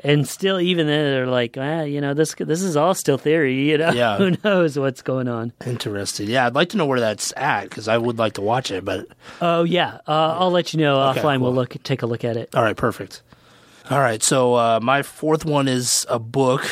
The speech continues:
Speaker 2: It's called "It Takes What It Takes." The author's name is Trevor. I think it's Moawad. And I actually originally heard him talking on, I don't know if you ever watched,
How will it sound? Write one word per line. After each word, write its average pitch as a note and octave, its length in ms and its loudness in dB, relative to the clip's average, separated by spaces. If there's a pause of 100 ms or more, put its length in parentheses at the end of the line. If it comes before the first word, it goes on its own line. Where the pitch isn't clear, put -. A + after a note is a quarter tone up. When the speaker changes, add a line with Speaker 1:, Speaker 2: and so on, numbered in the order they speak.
(320)
Speaker 2:
It's - 200 -8
called B2 300 0
"It A#2 120 -8
Takes D3 300 0
What C#3+ 140 2
It A#2+ 100 -6
Takes." - 540 -2 (560)
The G#2 200 0
author's A2+ 380 2
name G#2+ 160 0
is F#2+ 100 -2
Trevor. A#2 380 0
I G2 60 0
think D3+ 180 -2
it's G2+ 120 -4
Moawad. A#2+ 680 0 (560)
And A#2 140 -2
I A#2+ 140 2
actually C#3 420 0
originally D#3 540 2
heard C3 260 0
him B2 180 0
talking A#2+ 540 0
on, G#2+ 540 2
I A2 40 0
don't A#2+ 100 2
know A#2+ 40 4
if G#2+ 100 -2
you B2 60 0
ever G#2+ 100 -2
watched, G#2 480 0